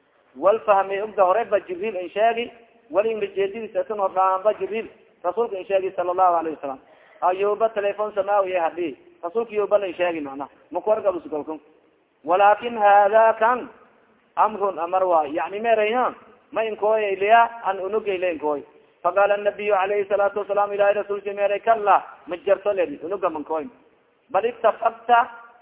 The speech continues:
anta adi iyo wa Safwaanu ya iswaafaqdeen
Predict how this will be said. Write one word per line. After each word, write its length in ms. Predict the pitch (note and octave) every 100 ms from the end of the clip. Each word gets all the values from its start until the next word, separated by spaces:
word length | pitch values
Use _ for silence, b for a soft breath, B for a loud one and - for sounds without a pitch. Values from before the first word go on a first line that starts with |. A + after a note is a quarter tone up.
| _ _ _ _ -
anta 500 | A3+ A3+ A3+ A#3 G3+
adi 180 | F#3+ A3
iyo 260 | A3 A#3 A#3
wa 140 | F3+ F3
Safwaanu 540 | F#3 F#3 G3+ A3 A3+ G3+
ya 160 | G#3+
iswaafaqdeen 880 | G3 - F#3+ G#3+ A3+ A3 - A3+ A#3